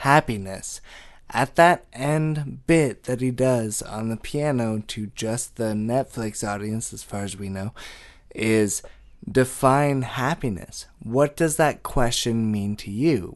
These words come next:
What, what does it even mean to say, "Are you happy?" That's what he's saying. And it's like, define your happiness.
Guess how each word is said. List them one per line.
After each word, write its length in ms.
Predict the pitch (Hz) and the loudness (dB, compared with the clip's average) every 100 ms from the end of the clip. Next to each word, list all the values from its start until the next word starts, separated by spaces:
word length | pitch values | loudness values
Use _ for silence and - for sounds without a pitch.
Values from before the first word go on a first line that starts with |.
| - | -4
What, 280 | 113 127 113 | 0 0 0
what 180 | 131 143 | 0 2
does 220 | 151 143 | 0 2
it 140 | 143 | 0
even 400 | 117 131 139 123 | 0 0 0 0
mean 280 | 123 123 117 | 2 2 0
to 180 | 117 107 | -2 -6
say, 400 | - 123 110 104 | -4 -2 -2 -4
"Are 220 | - 107 113 | -6 -4 -2
you 200 | 104 110 | -2 -4
happy?" 580 | 127 139 - 92 - - - - - - | -2 -2 -4 -8 -12 -16 -18 -18 -20 0
That's 280 | 120 147 - | 4 4 4
what 140 | 135 | 2
he's 220 | 127 123 - | 2 2 4
saying. 540 | 156 135 80 80 107 - - - - - | 4 4 0 -6 -10 -14 -20 -20 -16 -2
And 160 | 123 | 2
it's 180 | 123 120 | 2 2
like, 260 | 131 123 131 | 2 2 0
define 760 | 127 - - 123 143 160 147 107 | -4 -4 0 2 2 2 0 -2
your 360 | 110 120 131 | 0 2 2
happiness. 840 | 110 123 131 147 104 92 - - | -2 -2 -2 -2 -4 -8 -12 -14